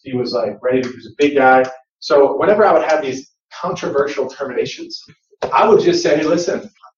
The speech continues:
about an hour, I'm gonna let someone go, bring them to the office. I don't know what their response is gonna be. I just need you to hang around here and just make sure I'm okay."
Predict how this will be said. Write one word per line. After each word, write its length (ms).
about 140
an 60
hour, 360
I'm 80
gonna 100
let 100
someone 180
go, 220
bring 120
them 100
to 60
the 100
office. 500
I 60
don't 100
know 120
what 140
their 120
response 360
is 180
gonna 120
be. 240
I 60
just 160
need 100
you 80
to 60
hang 200
around 340
here 320
and 100
just 160
make 160
sure 160
I'm 140
okay." 280